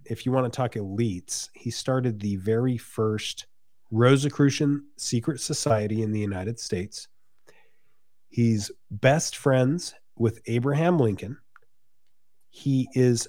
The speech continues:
someone who came from nothing, yet he was always at this glass ceiling of everything. Like, no matter how many times they chopped him down, much like the Count of Saint Germain or Nicolas Cage,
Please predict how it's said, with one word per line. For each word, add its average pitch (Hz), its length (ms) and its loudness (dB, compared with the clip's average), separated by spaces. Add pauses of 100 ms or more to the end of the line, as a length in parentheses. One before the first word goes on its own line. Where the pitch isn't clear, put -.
someone 151 360 2
who 131 200 2
came 214 440 0
from 170 300 2
nothing, 139 460 4
yet 127 480 2 (960)
he 151 180 2
was 135 180 6 (140)
always 190 400 6
at 127 140 -4
this 117 180 -2
glass 143 480 -4
ceiling 147 580 4
of 87 180 -10 (120)
everything. 98 720 -6 (720)
Like, 120 260 -2
no 139 240 8
matter 170 320 6
how 156 320 -2
many 202 220 4
times 170 480 2
they 110 160 -4
chopped - 520 -4
him 202 200 2
down, 151 440 4
much 135 300 4
like 151 220 0
the 131 80 -4
Count 131 380 0
of 110 120 -2
Saint 123 360 0
Germain 135 500 2
or 139 320 2
Nicolas 123 560 0
Cage, 98 500 -4